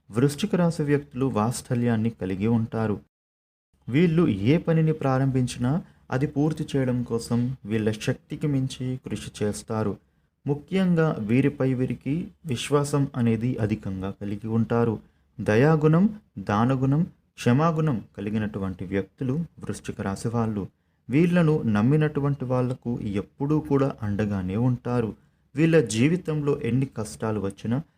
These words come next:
వీళ్ళు భయపడకుండా ఆ సమస్యలను ధైర్యంగా ఎదుర్కొంటారు. వృశ్చిక రాశి వ్యక్తుల జీవితం అనేది వివాహ అనంతరం అద్భుతంగా మారుతుంది. వాళ్ళు స్త్రీలు కావచ్చు, పురుషులే అవ్వవచ్చు.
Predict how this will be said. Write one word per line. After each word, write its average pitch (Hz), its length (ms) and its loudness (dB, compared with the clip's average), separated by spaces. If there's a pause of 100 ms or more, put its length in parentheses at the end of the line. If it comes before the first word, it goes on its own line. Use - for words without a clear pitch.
(160)
వీళ్ళు 113 280 2
భయపడకుండా 107 840 -4 (300)
ఆ 139 140 0
సమస్యలను 170 840 0
ధైర్యంగా 113 720 2
ఎదుర్కొంటారు. 104 760 -4 (720)
వృశ్చిక 147 440 2
రాశి 175 260 2
వ్యక్తుల 143 400 0
జీవితం 131 720 0
అనేది 123 440 0
వివాహ 143 480 0 (120)
అనంతరం 135 540 -2 (100)
అద్భుతంగా 98 600 -4
మారుతుంది. 120 640 -2 (480)
వాళ్ళు 104 240 0
స్త్రీలు 120 380 0
కావచ్చు, 139 540 -2 (320)
పురుషులే 107 360 -4
అవ్వవచ్చు. 107 600 -2